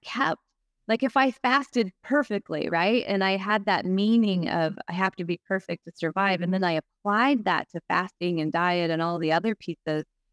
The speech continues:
then I would still be whipping myself and driving myself in this way that didn't involve self-compassion and self-love that, and, and healing that needed to happen from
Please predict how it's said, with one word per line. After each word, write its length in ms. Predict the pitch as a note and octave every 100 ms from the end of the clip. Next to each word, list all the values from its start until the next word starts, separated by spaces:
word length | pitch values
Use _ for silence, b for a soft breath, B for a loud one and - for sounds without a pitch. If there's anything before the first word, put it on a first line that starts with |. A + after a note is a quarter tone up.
| _ _ -
then 280 | F#3+ C#4 C#4+
I 200 | - A#3
would 180 | A3+ G3+
still 540 | _ - C#4 E4 E4
be 320 | A#3+ G3+ F3+
whipping 520 | E3+ F3+ B3+ A#3 F#3+
myself 520 | F3 E3 E3+ - D#3+ -
and 180 | E3+ E3
driving 560 | C3 A3 B3+ A#3 G3+
myself 520 | F3+ E3+ F3 E3+ E3 F3
in 160 | E3+
this 160 | E3+ E3 F3
way 640 | F3 G#3 - A#3 F#3 F3 _ _ -
that 120 | G3+
didn't 260 | G3 C#4 C#4+
involve 400 | A#3 F#3+ G3 F#3+ -
self-compassion 1040 | G3 - F3+ - - G#3 - D#3+ D3 -
and 160 | - F3 -
self-love 720 | F#3 F3 E3+ G3 G#3+ E3 D3 E3
that, 160 | - - -
and, 220 | F3+ F3
and 160 | F3+ F#3
healing 560 | - - D4+ C#4+ F#3 F3
that 140 | -
needed 320 | G#3 A#3+ A3+
to 80 | G3
happen 640 | - A#3+ C4 F3+ D#3 D#3+ - _ _ _ _
from 580 | - G3+ G3 G3 F#3+ F3